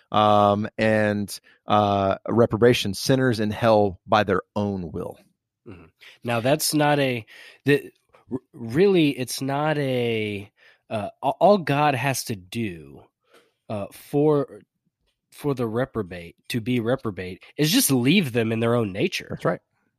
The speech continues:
Speaker 2: Because it, leave them in, in their natural state of being,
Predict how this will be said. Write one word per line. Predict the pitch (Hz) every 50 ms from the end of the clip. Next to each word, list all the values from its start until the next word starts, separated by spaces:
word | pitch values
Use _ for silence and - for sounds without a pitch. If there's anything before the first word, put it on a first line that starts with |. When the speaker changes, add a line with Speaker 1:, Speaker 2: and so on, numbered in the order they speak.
| _ _ _
Speaker 2:
Because | - 131 123 - 147 139 131 120 - - _ - - _
it, | - 139 143 135
leave | 135 139 170 202 196 202
them | 220 196
in, | 185 165 - - 147 156 -
in | 156 147
their | 147 139 127
natural | 123 123 131 139 151 156 - - - 190 190 180
state | - - - - 147 147 143 143
of | 143 135 117 110
being, | 117 127 123 107 90 85 80 76